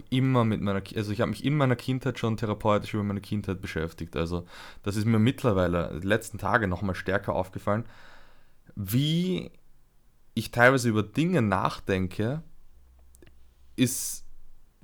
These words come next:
also ich, ich denk teilweise im normalen Privatleben therapeutisch über Situationen nach, sozusagen, und f-, erklär sie mir selber und keine Ahnung was.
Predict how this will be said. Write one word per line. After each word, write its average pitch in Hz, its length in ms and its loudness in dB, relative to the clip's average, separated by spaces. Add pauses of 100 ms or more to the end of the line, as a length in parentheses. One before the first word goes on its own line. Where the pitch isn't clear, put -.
(340)
also 113 140 2
ich, 117 120 -6
ich - 140 -8
denk 127 240 0
teilweise 131 400 2
im 123 160 2
normalen 117 640 2
Privatleben 117 540 0
therapeutisch 110 640 -2
über 104 100 -2
Situationen 101 640 -4
nach, - 300 -8
sozusagen, 78 560 -6
und 85 180 -8
f-, - 220 -16
erklär 98 280 4
sie 98 80 0
mir 98 120 0
selber 95 340 2
und 90 140 -6
keine 95 180 0
Ahnung 98 160 2
was. 104 140 -2